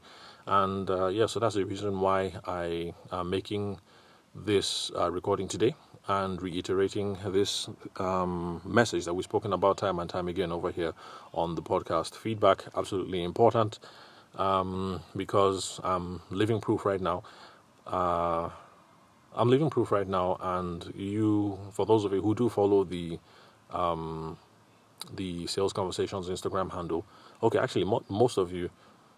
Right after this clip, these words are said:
actually, I don't think there's anyone here who's following that handle, 'cause I only have a hundred and fifty people, and more people listen over here. So please follow the sales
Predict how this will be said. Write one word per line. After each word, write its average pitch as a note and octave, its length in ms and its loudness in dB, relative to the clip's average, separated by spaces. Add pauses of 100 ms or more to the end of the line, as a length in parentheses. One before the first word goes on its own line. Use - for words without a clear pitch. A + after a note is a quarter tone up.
actually, G#2 220 2
I - 40 0
don't A2 120 4
think G2+ 140 0
there's E2+ 160 -2
anyone F2+ 240 -2
here E2 160 -4
who's E2 160 -6
following E2+ 260 -6
that D#2+ 120 -6
handle, E2+ 260 -8
'cause F2 240 -6
I - 20 0
only F2+ 140 -2
have F2 160 -4
a E2 60 -4
hundred E2+ 220 -6
and E2 120 -10
fifty F2+ 260 -8
people, - 320 -12 (380)
and F2+ 180 -2
more F#2+ 160 0
people E2 240 -6
listen F2 240 -8
over E2 180 -6
here. D#2+ 200 -6 (100)
So G#2 260 6 (120)
please G2 420 0
follow G#2+ 320 6
the F2+ 300 -4 (320)
sales G2+ 680 4